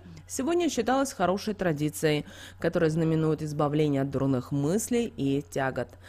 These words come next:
На стол в этот день особенно важно было подавать рыбные блюда и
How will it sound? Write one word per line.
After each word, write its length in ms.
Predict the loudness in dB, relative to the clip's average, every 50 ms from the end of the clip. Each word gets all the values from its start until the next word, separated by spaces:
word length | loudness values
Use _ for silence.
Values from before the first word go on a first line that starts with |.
| -18 -16 -16 -12 -4 2
На 160 | 2 2 2
стол 220 | 2 2 2 4
в 40 | 2
этот 220 | 2 2 2 0
день 180 | 2 2 2 2
особенно 400 | 2 0 -2 -2 0 0 0 0
важно 460 | 2 2 2 2 2 2 2 0 2
было 180 | 2 2 2 2
подавать 480 | 2 0 0 0 0 2 0 0 2
рыбные 540 | 0 0 2 2 2 2 0 0 -2 -2 -2
блюда 420 | -2 0 0 0 0 2 2 2 2
и 280 | 0 0 -4 -2 0